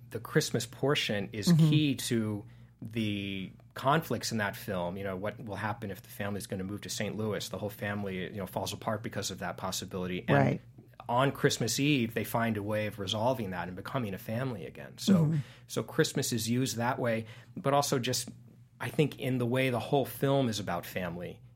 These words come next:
Speaker 1: and the way, the, the ideal ways that a family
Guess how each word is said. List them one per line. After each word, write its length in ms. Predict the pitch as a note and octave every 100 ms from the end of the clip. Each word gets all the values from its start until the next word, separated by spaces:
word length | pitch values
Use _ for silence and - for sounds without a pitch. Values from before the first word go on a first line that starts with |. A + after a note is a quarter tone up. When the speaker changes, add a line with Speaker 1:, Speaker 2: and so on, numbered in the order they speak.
| -
Speaker 1:
and 460 | G#2+ G2+ G2+ G2 - - - - _ _ - A#2+
the 80 | G#2+
way, 640 | A2 G#2+ G#2 G#2 G#2+ - - - D2+
the, 100 | A#2+ A#2
the 160 | A#2+ A#2+
ideal 640 | B2+ A#2+ D3 D3 C3+ C3
ways 460 | A#2 A#2 A2+ G#2+ G#2+
that 220 | G2+ G2
a 80 | G#2+
family 680 | - - G#2 G#2 G2+ F#2+